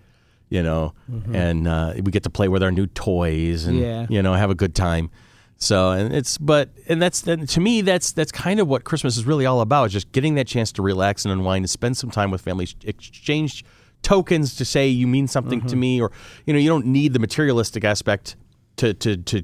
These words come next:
Speaker 1: convey that emotion, but it's fun to, to offer something.
Speaker 2: Mm-hmm.
Speaker 1: You know, we were talking about that earlier, you know, but it's, that's the day.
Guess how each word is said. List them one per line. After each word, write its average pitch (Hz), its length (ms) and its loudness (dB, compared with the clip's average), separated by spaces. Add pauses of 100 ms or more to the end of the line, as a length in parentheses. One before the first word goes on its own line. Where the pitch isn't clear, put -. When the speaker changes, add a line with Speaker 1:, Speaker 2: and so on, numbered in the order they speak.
(140)
Speaker 1:
convey 120 380 2
that 101 160 0
emotion, 92 400 -2
but 160 100 2
it's 151 120 -4
fun 165 340 0
to, 131 160 0
to 127 200 -2 (240)
offer 120 300 -2
something. - 400 -6 (200)
Speaker 2:
Mm-hmm. 113 320 -8
Speaker 1:
You 113 60 -2
know, 104 80 2
we 107 80 2
were 104 60 0
talking 98 220 -2
about 92 200 0
that 92 100 0
earlier, 87 320 0 (420)
you 147 100 2
know, 107 120 6
but 135 160 4
it's, - 220 -2 (260)
that's 196 240 2
the 208 100 2
day. 196 420 0